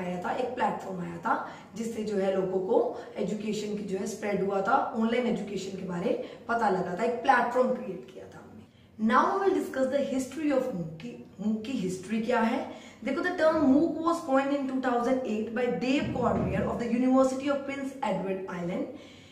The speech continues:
टू थाउजेंड एट में इसको दिया था किसने? डेव कॉर्मियर ने। और वो कौन सी यूनिवर्सिटी के थे? University of Prince Edward Island।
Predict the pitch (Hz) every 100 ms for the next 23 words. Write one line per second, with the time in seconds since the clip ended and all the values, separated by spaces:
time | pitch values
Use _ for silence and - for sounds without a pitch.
0 | - 262 285 285 277 294 - 262 262 269
1 | 269 262 - 277 254 254 254 262 - 269
2 | 214 240 247 247 247 247 247 254 262 294
3 | - - - - 226 254 262 262 269 269
4 | 269 262 262 269 277 285 302 262 262 254
5 | 247 254 285 - 294 311 - - 233 214
6 | 220 214 196 190 190 277